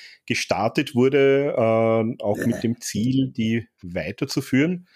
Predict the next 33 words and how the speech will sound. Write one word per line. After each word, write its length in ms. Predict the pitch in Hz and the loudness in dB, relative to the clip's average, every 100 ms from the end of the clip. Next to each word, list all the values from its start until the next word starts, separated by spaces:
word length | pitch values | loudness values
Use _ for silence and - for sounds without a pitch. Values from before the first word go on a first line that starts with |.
| _ _ | _ _
Äh, 1300 | - - _ _ _ _ _ - 113 117 120 120 120 120 | -20 -20 _ _ _ _ _ -2 0 2 4 4 2 0
dann 140 | 113 | -2
kam 180 | 135 139 | 0 0
die 80 | 139 | 0
Pandemie 400 | 131 120 117 117 | 0 0 0 0
dazwischen, 600 | 101 - 165 156 156 151 | 0 -2 -4 -2 -2 0
dann 180 | 139 120 | 0 -2
kam 400 | - 117 110 113 | -2 -2 0 -2
Speaking 460 | - - 131 123 120 | -2 -2 -2 -2 -2
Out 280 | 95 170 | -2 -2
dazwischen, 460 | 123 - 110 110 139 | -2 -4 -4 -2 0
dann 160 | 123 107 | 0 0
hat 100 | 120 | 0
man 120 | 113 | 0
offenbar 260 | 110 113 | 2 2
gesagt, 440 | 107 107 107 110 - | 0 0 0 0 -2
na, 80 | 107 | -6
diese 200 | 107 - | -6 -8
Storyline 440 | - 101 107 110 | -4 -2 0 -2
kann 160 | - 107 | -2 -2
man 140 | 110 | -2
so 280 | - 98 117 | -4 -2 2
nicht, 480 | 120 117 - - - | 2 0 -6 -10 -2
äh, 300 | 107 107 107 | 0 2 2
mehr 160 | 104 | 0
bringen, 580 | 104 - 123 185 185 180 - - _ | 0 0 2 2 0 -4 -12 -20 _
hatte 200 | 107 - | -4 0
die 60 | 113 | 0
noch 160 | 117 | 2
ein 80 | 120 | 0
bisschen, 560 | 113 - 120 113 113 - | -2 -2 0 0 -2 -4
äh, 360 | 107 107 107 - - | -2 0 0 -4 -4
umgeschrieben. 720 | 127 165 180 - 135 139 160 | -2 0 -2 0 0 0 -2